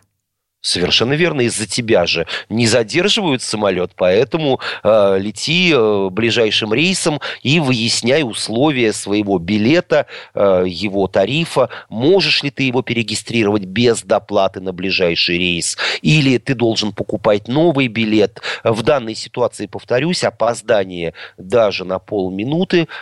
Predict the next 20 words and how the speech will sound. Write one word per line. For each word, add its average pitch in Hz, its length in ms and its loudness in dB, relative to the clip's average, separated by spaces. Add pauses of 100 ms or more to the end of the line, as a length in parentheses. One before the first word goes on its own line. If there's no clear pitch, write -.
(120)
э, - 80 -2
в 92 680 2
американских 107 580 -2
аэропортах 98 640 0
грозит 98 500 -2
вам, 131 420 -2 (280)
э, 95 300 2 (280)
однозначно 120 800 -2
грозит 82 360 -8
вам, 87 300 -2 (260)
э, 98 200 4
ситуация, 117 520 -4
что 90 300 -4
вы 98 180 -2
на 92 160 2
рейс 110 460 -2
не 90 480 -4
попадете. 85 560 -4 (200)
Регистрация, 120 920 -2
подчеркиваю, 107 720 -4